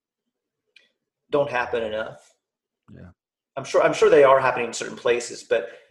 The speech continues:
Speaker 1: we can, it's so easy to get swept up into all the fear, um, the rhetoric, um, to be kind of owned by those bigger principalities and powers,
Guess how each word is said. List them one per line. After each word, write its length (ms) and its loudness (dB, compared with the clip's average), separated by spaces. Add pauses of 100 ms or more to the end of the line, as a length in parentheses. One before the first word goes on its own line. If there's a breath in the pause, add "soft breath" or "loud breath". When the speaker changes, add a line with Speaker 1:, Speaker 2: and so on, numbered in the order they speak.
(200)
Speaker 1:
we 140 -6
can, 180 -12
it's 140 -8
so 120 -2
easy 260 -6
to 80 -4
get 360 -2
swept 380 -2
up 240 -2
into 380 -6
all 80 -2
the 80 -8
fear, 640 -6 (580)
um, 420 -10
the 80 -8
rhetoric, 560 0 (600)
um, 460 -12 (1200)
to 80 -20
be 80 -18
kind 180 -6
of 100 -6
owned 440 -2
by 560 0 (440)
those 180 -4
bigger 520 -2
principalities 640 -4
and 120 -10
powers, 640 -2